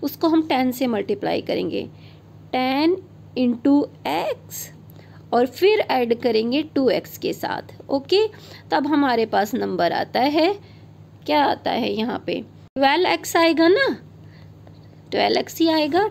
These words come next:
टेन को X के साथ multiply किया तो टेन एक्स और फिर ऐड कर दिया टू के साथ,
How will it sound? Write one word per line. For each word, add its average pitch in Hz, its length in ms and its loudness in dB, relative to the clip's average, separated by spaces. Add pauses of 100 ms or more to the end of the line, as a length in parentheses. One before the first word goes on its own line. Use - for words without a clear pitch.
टेन 226 340 -2
को 269 140 -2
X 240 240 -4
के 254 80 -4
साथ 226 280 -2
multiply 226 480 -4
किया 226 160 -4
तो 240 120 -4
टेन 254 360 -2
एक्स 453 280 -2 (320)
और 214 120 0
फिर 302 260 0
ऐड 196 320 -2
कर 180 140 -4
दिया 277 200 -4 (140)
टू 302 220 -2
के 302 160 -4
साथ, 262 300 -6